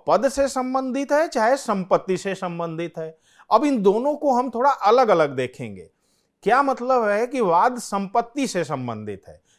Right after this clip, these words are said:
संपत्ति से संबंधित सारे मुकदमे किस तरीके के हैं? सिविल प्रकृति के हैं। अब ध्यान दीजिए, संपत्ति का क्या मतलब? यहां संपत्ति का मतलब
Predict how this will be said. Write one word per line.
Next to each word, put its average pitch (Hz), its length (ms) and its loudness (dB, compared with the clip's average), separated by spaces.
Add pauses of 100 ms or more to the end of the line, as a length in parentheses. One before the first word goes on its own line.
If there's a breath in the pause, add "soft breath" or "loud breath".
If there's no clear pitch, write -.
संपत्ति 214 680 -4
से 254 180 0
संबंधित 226 680 -4
सारे 202 480 4
मुकदमे 226 500 -2
किस 240 280 -8
तरीके 233 380 -2
के 233 160 -4
हैं? 269 220 -4 (200 soft breath)
सिविल 220 320 4
प्रकृति 127 460 -4
के 95 140 -18
हैं। 90 240 -18
अब 214 160 6
ध्यान 175 260 4
दीजिए, 180 360 -6 (1160)
संपत्ति 160 600 -4
का 170 180 2
क्या 123 260 -2
मतलब? 185 440 -4 (540 soft breath)
यहां 165 320 0
संपत्ति 214 580 -6
का 240 200 4
मतलब 226 380 -2